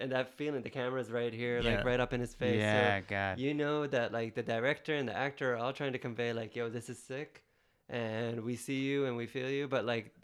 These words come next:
Speaker 1: we have, this is an, an unnecessary truth that we need to, like,
Speaker 2: Yeah.
Speaker 3: Yeah.
Speaker 1: sort of unfold,"
Speaker 3: It's
Speaker 1: but
Speaker 3: real. It's, it's, yeah,
Speaker 1: Yeah.
Speaker 3: it's, people are still going through that shit, you
Speaker 2: Yeah,
Speaker 3: know, all
Speaker 2: for
Speaker 3: over the
Speaker 2: sure.
Speaker 3: world.
Speaker 2: Yeah.
Speaker 1: Mm-hmm.
Speaker 3: Um, final thoughts.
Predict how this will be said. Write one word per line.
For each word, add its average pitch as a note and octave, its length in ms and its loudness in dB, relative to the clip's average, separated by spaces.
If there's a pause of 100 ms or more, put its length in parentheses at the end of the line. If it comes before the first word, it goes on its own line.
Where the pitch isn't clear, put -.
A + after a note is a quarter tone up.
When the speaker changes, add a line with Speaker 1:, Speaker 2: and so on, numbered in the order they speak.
Speaker 1:
we B2+ 100 0
have, A2+ 240 0
this C3+ 160 0
is C#3 100 0
an, A#2+ 300 -2
an B2 160 -6
unnecessary A#2+ 680 -6
truth B2+ 300 -6
that A2+ 140 -6
we A#2+ 100 -6
need A#2+ 200 -10
to, B2+ 100 -8
like, B2+ 420 -10
Speaker 2:
Yeah. F#2 320 2
Speaker 3:
Yeah. G#2+ 360 -2
Speaker 1:
sort A#2 160 -6
of G#2+ 80 -4
unfold," A#2+ 480 -2
Speaker 3:
It's - 120 -2
Speaker 1:
but A2 80 -4
Speaker 3:
real. A2+ 480 8
It's, - 220 -4
it's, A2 180 -2
yeah, G#2+ 200 4
Speaker 1:
Yeah. G2+ 140 -2
Speaker 3:
it's, A2+ 300 -8 (760)
people A#2+ 220 2
are A2+ 100 4
still C#3 320 8
going A2+ 240 2
through G2+ 140 -6
that F#2 160 -6
shit, - 360 -12
you A2 140 -4
Speaker 2:
Yeah, G2 200 4
Speaker 3:
know, F2+ 100 -6
all C3+ 180 12
Speaker 2:
for B2+ 60 10
Speaker 3:
over B2 100 8
the C#3+ 60 10
Speaker 2:
sure. G#2 120 2
Speaker 3:
world. A#2 400 10
Speaker 2:
Yeah. A#2 200 6
Speaker 1:
Mm-hmm. A2+ 360 -8 (640)
Speaker 3:
Um, A2 540 4
final A#2+ 480 -2
thoughts. A2+ 680 0